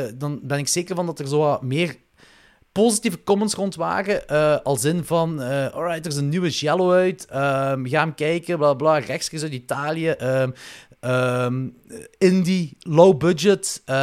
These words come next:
maar wel goed ge-," want vaak, indie en low budget wordt vaak ook gelinkt, in mijn hoofd toch in ieder geval, van oké, weer een indie horrorfilm. Ook, ook al ben ik fan van de kleinere horrorfilm, eh, moet ook, ik moet ook wel een beetje toegeven dat zeventig tot tachtig procent is ook gewoon rommel, omdat er zoveel uitkomt.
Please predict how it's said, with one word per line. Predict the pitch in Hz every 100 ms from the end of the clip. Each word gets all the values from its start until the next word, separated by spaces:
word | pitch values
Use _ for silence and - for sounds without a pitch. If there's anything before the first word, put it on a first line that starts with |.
| 139 143 139 131
maar | 143
wel | 135 156
goed | 156
ge-," | 127 131
want | 160 143 - - - _
vaak, | - 160 208 -
indie | 170 180 196
en |
low | 180 170
budget | 127 143 180
wordt | 170 160
vaak | - 123 -
ook | 185 -
gelinkt, | - 147 151
in |
mijn | 135 110
hoofd | 101 180 -
toch | 151
in | 131
ieder | 135
geval, | 120 120 139
van | 123 120
oké, | 120 117 104
weer | 101 139
een | 147 143
indie | 151 143 120
horrorfilm. | 127 143 170 -
Ook, | 165 151
ook | 170
al | 156
ben | 151
ik | 185
fan | - 135 156
van | 165 160
de |
kleinere | 143 127 151 175
horrorfilm, | 156 165 165 180 180 - - - - - _ -
eh, | 139 143 139 135 127 117 - -
moet | 151 165
ook, | 180
ik | - 123
moet | 143
ook | 165
wel | 160
een |
beetje | 131 -
toegeven | 156 156 143
dat | 117 -
zeventig | - 151 151
tot | 143
tachtig | 147 -
procent | - 120 131 139
is |
ook | 127 -
gewoon | 131 107
rommel, | 95 123 123
omdat | 127 123
er |
zoveel | 107 - 135 156 151 - 101 120 131 -
uitkomt. | 107 101 - 95 92